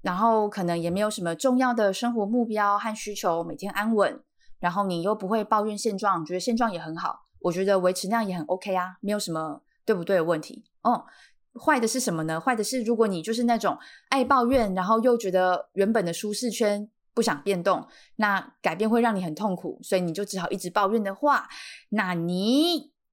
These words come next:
那你最好偷偷抱怨就好，不要讲出来让大家知道，不然大家一定会祝福你继续吃大便。对，那祝福大家都能找到符合你志趣和符合你薪资设定的工作。毕竟，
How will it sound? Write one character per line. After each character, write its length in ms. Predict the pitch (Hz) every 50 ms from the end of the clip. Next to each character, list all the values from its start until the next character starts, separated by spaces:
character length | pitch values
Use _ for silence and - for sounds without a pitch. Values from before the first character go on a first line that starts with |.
| _ _ _ - - _
那 140 | - 277 285
你 120 | 254 185
最 140 | 170 - -
好 160 | - 220 170
偷 160 | 156 - 214 196
偷 160 | 220 226 208
抱 180 | 220 220 208
怨 140 | 202 202 190
就 140 | 180 214 196
好， 240 | 175 170 - - -
不 60 | -
要 160 | 190 208 214 214
讲 200 | - 180 160 156
出 140 | - 196
来 100 | 180 175
让 180 | 180 196 185 190
大 100 | 190 202
家 200 | 185 180 180 180
知 140 | - - 165
道， 180 | - 180 156
不 120 | 156 - 214
然 120 | 208 196
大 160 | 190 208 196
家 200 | 190 202 180 180
一 20 | 180
定 160 | 185 190 185
会 300 | - 208 196 190 180 185 - _ _ _ _ _
祝 140 | - 269
福 160 | 247 214 190 185
你 160 | 175 160 156
继 140 | - 220 208
续 120 | 208 196
吃 180 | 185 - - 170
大 180 | 190 180 165
便。 260 | 160 175 160 - - _ _ _ _
对， 200 | - - - - - - - - - - _
那 180 | 269 269 254
祝 200 | 233 240 - 330
福 120 | 294 254 240
大 160 | 240 277 269
家 380 | 254 285 269 269 269 254 - - _ _
都 220 | 302 302 311 330
能 260 | 339 302 262 254 254
找 240 | 254 - 233 196 190
到 380 | - 277 277 262 226 185 - -
符 160 | - - 208
合 140 | 196 220 214
你 240 | 202 190 180 160 -
志 240 | - - 262 269 226
趣 260 | - - 269 240 220
和 240 | 220 240 220 208 196
符 160 | - 190 190
合 120 | 202 202
你 200 | 196 190 180 - - - - - _
薪 380 | - - 294 285 277 277 294 285
资 260 | 285 262 269 269 269
设 220 | 262 - 254 226
定 140 | 214 233 214
的 100 | 185 170
工 220 | 175 180 185 190
作。 340 | 185 - 202 180 135 - - -
毕 100 | 202 202
竟， 340 | 202 214 202 190 180 -